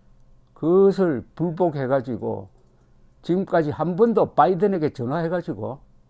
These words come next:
축하하지 않고 바이든을 청와대로, 저, 백악관으로 불러가지고 인수인계하는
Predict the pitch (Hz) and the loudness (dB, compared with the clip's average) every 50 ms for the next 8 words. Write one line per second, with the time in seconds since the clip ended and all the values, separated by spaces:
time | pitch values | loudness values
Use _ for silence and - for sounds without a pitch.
0 | _ _ _ - - - - 226 190 - 214 190 175 160 151 165 - 139 131 - | _ _ _ -20 -14 -10 -10 -6 -4 -2 -2 0 0 -2 -4 -4 -4 -6 -8 -8
1 | - 117 104 98 - _ _ _ _ _ _ - 135 147 175 185 175 196 185 175 | -8 -10 -12 -12 -14 _ _ _ _ _ _ -2 0 0 2 2 0 -2 -2 -2
2 | - - - 151 170 190 190 226 226 202 - - - _ - 127 117 - 123 113 | -4 -4 -4 -2 -2 -2 0 0 -2 -2 -4 -8 -16 _ -14 -12 -6 -4 -4 -4
3 | 113 - - 165 175 208 208 190 - 190 175 147 131 - - 139 160 139 120 127 | -4 -4 0 2 2 2 2 0 0 0 0 -2 -2 -2 -2 0 0 0 0 -2
4 | 117 113 107 107 101 - _ _ _ _ - - 196 202 202 196 - 220 202 170 | -4 -4 -6 -6 -8 -10 _ _ _ _ -8 -6 -4 -4 -4 -4 -4 -4 -4 -4
5 | 190 190 165 180 175 165 143 - _ _ _ _ _ _ _ _ _ _ - 156 | -4 -4 -4 -4 -4 -4 -6 -10 _ _ _ _ _ _ _ _ _ _ -6 -2
6 | 156 165 170 160 160 156 156 160 151 | 0 2 2 0 0 -4 -8 -12 -16